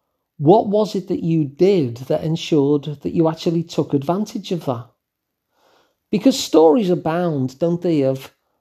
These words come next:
people who are s-, are stuck in that low place, as we often feel, and some opportunity came, but that they didn't take it, or they didn't make the most of it, or the sunshine came out and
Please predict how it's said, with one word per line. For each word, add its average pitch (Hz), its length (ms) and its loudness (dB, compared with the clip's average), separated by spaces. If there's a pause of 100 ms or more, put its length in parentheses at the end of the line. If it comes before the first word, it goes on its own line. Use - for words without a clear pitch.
(300)
people 185 420 2
who 143 600 2
are 139 320 0
s-, - 340 -12 (240)
are 147 220 2
stuck - 460 -2
in 190 120 4
that 165 160 -2
low 156 280 0
place, 156 540 -2
as 139 120 -2
we 139 100 4
often 147 280 -2
feel, 131 520 -2 (1300)
and 170 560 4 (180)
some - 240 2
opportunity 185 720 -2
came, 170 400 0
but 180 280 -6
that 180 120 -4
they 190 120 0
didn't 214 300 -4
take 156 340 -4
it, 117 200 -8 (220)
or 170 140 6
they 175 100 6
didn't 202 260 -2
make 202 340 -2
the 214 80 -2
most 170 380 -2
of 123 160 -6
it, 117 180 -10 (420)
or 185 320 6
the 170 120 0
sunshine 180 600 -4
came 170 340 -4
out 151 380 -4
and 147 420 0